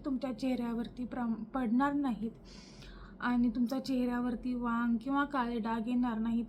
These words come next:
किंवा चेहरा जो आहे तो खराब होणार नाही. त्याचप्रमाणे भरपूर पाणी प्या, आपला, आपली जे शरीर आहे ते हायड्रेट ठेवा, त्याने देखील तुमचा चेहरा जो आहे तो एकदम छान, सुंदर, मऊ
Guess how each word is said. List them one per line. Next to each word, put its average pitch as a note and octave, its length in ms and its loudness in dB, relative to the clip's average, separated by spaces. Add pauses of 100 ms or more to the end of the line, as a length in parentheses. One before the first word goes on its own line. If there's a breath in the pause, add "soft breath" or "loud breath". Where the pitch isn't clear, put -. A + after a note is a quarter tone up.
किंवा C#4+ 220 4
चेहरा B3+ 420 0
जो A3+ 180 -4
आहे A#3 200 2
तो B3+ 220 -4
खराब A#3 420 2
होणार A3 320 4
नाही. A3 460 0 (800 loud breath)
त्याचप्रमाणे A#3+ 760 2
भरपूर A3 540 2
पाणी A3+ 360 2
प्या, G#3+ 240 -2 (440)
आपला, A3+ 380 -2
आपली A3+ 640 -2
जे B3 340 -2
शरीर B3 420 -2
आहे A3+ 300 0
ते A#3 280 -4 (320 loud breath)
हायड्रेट A#3+ 540 0
ठेवा, G#3+ 420 0 (1120)
त्याने A#3+ 260 2
देखील A#3+ 420 0
तुमचा A3+ 280 2
चेहरा A#3 460 -2
जो A#3 120 -2
आहे A#3 220 0
तो A#3 240 -2
एकदम A#3 380 2
छान, A3+ 360 -2
सुंदर, A3+ 500 0
मऊ A3+ 400 4